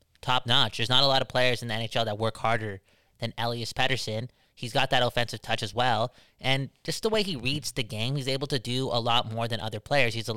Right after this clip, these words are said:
he's able to close up gaps quicker, and he's able to do things like he did yesterday when he knocked down that puck from behind the net. The, the goalie, I forgot the dude's name, but this guy took a full shot around the boards, you know? He didn't, he didn't fan on that.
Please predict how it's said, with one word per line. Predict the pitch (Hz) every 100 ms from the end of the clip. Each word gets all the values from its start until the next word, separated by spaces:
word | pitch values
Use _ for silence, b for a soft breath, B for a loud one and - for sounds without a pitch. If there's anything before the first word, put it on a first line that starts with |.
| 107
he's | 120 117
able | 127 123
to | - 127 120 113 b
close | - 127 123
up | 127
gaps | - 120 127
quicker, | - 131 135
and | 131
he's | 131
able | 165 175
to | 147
do | 147
things | 151 151 147 - b
like | 127 131
he | 135
did | 123
yesterday | 131 139 127 120
when | 117 120
he |
knocked | 117 117 117
down | 123 123
that | 107
puck | - 117 - - _ _ _ _ _
from | 123
behind | 120 113 120
the | 117
net. | 120 110
The, | 123
the | 113
goalie, | 135 220 262 226 185
I | -
forgot | 202 220
the | 202
dude's | 170 165 147 127
name, | 147
but | 127
this | 160
guy | - 277
took | 247 202
a | 113
full | - 156 147
shot | - 123 110 104
around | 113 117
the | 110
boards, | 110 104 92
you | 110
know? | 113
He | 139 180
didn't, | 226 190 _ b
he | 180
didn't | 254 -
fan | 143 139 135
on | 113
that. | 101 92